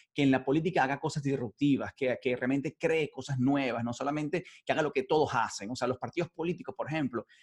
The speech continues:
creo que es una, una demencia cómo están hoy por hoy, eh, constituidos. O sea, que, que creo que hay una gran oportunidad que varios empresarios nos pongamos de acuerdo y unamos fuerzas como para generar esta escuela de liderazgo,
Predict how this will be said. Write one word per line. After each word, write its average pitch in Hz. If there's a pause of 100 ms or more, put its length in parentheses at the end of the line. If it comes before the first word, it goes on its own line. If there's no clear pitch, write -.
(140)
creo 143
que 156
es 135
una, 143
una 131
demencia 131
cómo 127
están 131
hoy 127
por 135
hoy, 131 (220)
eh, 135
constituidos. 120
O 110
sea, 127
que, -
que - (340)
creo 190
que 185
hay 170
una 170
gran 165
oportunidad 143
que 92
varios 151
empresarios 147
nos -
pongamos 139
de 135
acuerdo 147 (320)
y 135
unamos 143
fuerzas 160
como 127
para 107
generar 123 (240)
esta 113
escuela 135
de 131
liderazgo, 127